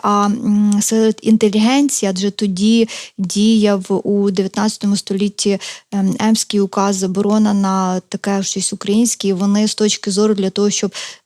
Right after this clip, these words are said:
елементарно буцегарню за вишиту сорочку не заторили. Ем, ось тому, е, так з, е, опаскою якби носили це. Е, ось, а Іван Франко тоді, м, в тисяча вісімсот сімдесятих роках почав відновлювати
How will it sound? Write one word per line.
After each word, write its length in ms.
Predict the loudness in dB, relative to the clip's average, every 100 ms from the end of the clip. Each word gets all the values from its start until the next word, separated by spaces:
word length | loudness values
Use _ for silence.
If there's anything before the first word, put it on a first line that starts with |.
| 0
елементарно 560 | 4 4 4 2 2
буцегарню 680 | 2 0 0 0 2 2 2
за 120 | 2
вишиту 340 | 0 -2 -4
сорочку 520 | -4 0 0 0 -2 0
не 160 | 0
заторили. 640 | 0 -2 -2 -2 -2 -2 -4 -6 -16 -10
Ем, 560 | -6 0 2 2 2 0 0
ось 320 | -2 -2 -4
тому, 520 | -4 0 2 4 4 0 -6 -12 -6
е, 220 | -2 -2
так 220 | -4 -6 -6
з, 140 | -4
е, 320 | -2 0 -2
опаскою 600 | -2 0 2 0 0 -2
якби 240 | -2 0 2
носили 500 | 2 2 -4 -4 -6
це. 160 | -10 -12 -16 -20 -16 -6
Е, 260 | -2 -2 -2
ось, 180 | -2 0
а 100 | 0
Іван 300 | 2 2 2
Франко 840 | 2 0 2 0 0 0 0 0 -2
тоді, 420 | -4 0 0 0 -4 -16 -8 0
м, 220 | 2 2
в 80 | 0
тисяча 400 | 0 0 0 0
вісімсот 480 | 0 0 0 0 0
сімдесятих 720 | 0 0 0 -2 -2 -2 -4
роках 420 | -6 -4 -4 -4
почав 640 | -4 -4 0 0 0 -2
відновлювати 920 | -2 2 2 2 2 0 -2 -2 -2